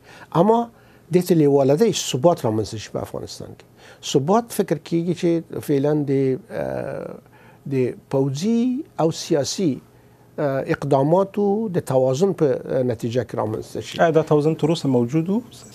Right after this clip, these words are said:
Speaker 1: دا توازن، اه، م-، په ډیرو کلو کې موجود نه و.
Speaker 2: اه، جلال صاحب، راوښیو د افغانستان موضوعاتو ته. په افغانستان کې انتخابات، اه، نږدې دي.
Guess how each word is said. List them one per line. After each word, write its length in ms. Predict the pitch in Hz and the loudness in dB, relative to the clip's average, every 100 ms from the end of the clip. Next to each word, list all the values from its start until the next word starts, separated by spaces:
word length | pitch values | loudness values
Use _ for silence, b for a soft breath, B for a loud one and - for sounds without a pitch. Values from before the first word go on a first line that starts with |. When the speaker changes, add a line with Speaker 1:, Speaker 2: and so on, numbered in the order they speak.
| - 208 214 220 170 | -8 -6 -6 -8 0
Speaker 1:
دا 100 | 180 | 0
توازن، 560 | 190 156 147 160 185 180 - | 4 4 4 4 2 0 -2
اه، 100 | 151 | 0
م-، 500 | 139 139 131 135 123 - - - | 0 -2 0 -2 -2 -6 -8 -4
په 80 | 127 | 0
ډیرو 240 | 175 160 | 2 2
کلو 240 | - 135 | 0 -2
کې 120 | 123 127 | -2 -2
موجود 360 | 117 110 107 | -4 -4 -6
نه 120 | 104 | -6
و. 80 | 98 - - - | -8 -12 -18 -2
Speaker 2:
اه، 140 | 196 190 185 | 0 0 -2
جلال 200 | 240 311 | -2 -2
صاحب، 260 | - 294 294 | -4 -4 -4
راوښیو 280 | 269 - | -4 0
د 40 | 214 | 0
افغانستان 480 | 190 190 175 226 220 | 2 -2 0 -2 0
موضوعاتو 460 | 190 180 185 170 | 0 2 0 0
ته. 240 | 165 156 139 | 0 2 0
په 180 | 135 | 0
افغانستان 540 | 147 151 151 147 196 185 | 0 2 0 0 -2 -2
کې 100 | 170 | -2
انتخابات، 600 | 147 - 139 139 131 - | -4 -2 0 2 0 -2
اه، 220 | 120 120 - - 65 64 | 0 0 -2 -8 -6 -4
نږدې 420 | 120 120 104 104 95 | -4 -2 -2 -2 -2
دي. 180 | - | -4